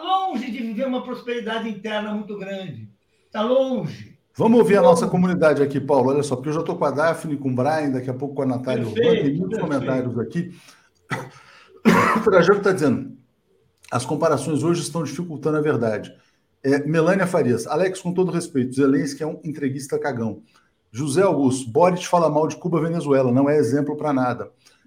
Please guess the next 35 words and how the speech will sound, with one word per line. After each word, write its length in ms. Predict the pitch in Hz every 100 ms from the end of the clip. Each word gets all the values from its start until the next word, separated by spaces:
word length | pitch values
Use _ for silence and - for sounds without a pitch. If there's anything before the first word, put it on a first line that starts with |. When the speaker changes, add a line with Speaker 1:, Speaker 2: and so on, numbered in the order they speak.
| _
Speaker 2:
Iracema, 600 | 156 170 - 170 139 131
Alex, 260 | 147 175 -
cuidado 380 | 170 147 170 -
com 80 |
as 100 | 156
falácias. 680 | - 165 139 139 123 - -
Fábio 320 | - 170 170
Luciane, 520 | 170 165 - 135 113 - _ _ _ _
a 60 | 143
geração 400 | 151 190 185 214
de 80 | 180
sessenta 480 | 185 180 185 185 160
acha 240 | 151 -
que 80 | -
se 140 | -
vive 180 | 143 175
de 100 | 175
princípios. 560 | 180 180 - 147 110 -
Real 280 | 151 151 170
política 460 | 165 143 170 175
é 20 |
a 60 | 160
questão. 400 | 165 - 135 127
Em 100 | 156
tempo, 260 | 151 127 104
Boric 460 | 107 147 151 -
atacou 380 | 151 147 151 135
Cuba 220 | 143 151
e 40 | 143
Venezuela. 480 | 156 143 127 120
É 60 | 123
a 60 | 123
sexta 400 | - 156 - 160
coluna 420 | 143 120 135 151 - _ _ _ -
latino-americana. 960 | 139 135 147 147 151 147 139 113 92